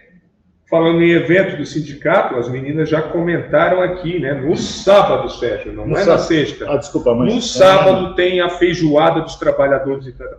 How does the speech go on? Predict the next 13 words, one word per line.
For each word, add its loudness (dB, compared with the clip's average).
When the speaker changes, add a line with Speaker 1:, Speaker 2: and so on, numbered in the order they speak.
Speaker 1:
trabalhadoras -6
do -20
sindicato, -10
do -18
Sintraceb, -12
promovido -12
pelo -16
Sintraceb, -10
lá 0
na -2
Associação -6
do -14
samai. -6